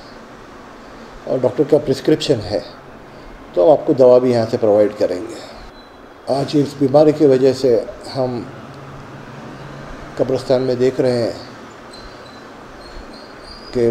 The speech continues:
मौत ज़्यादा हो रही है, लोग इसका शिकार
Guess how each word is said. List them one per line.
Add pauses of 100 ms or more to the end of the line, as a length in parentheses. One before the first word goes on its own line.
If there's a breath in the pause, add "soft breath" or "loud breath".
मौत (1200)
ज़्यादा
हो
रही
है, (2000)
लोग
इसका
शिकार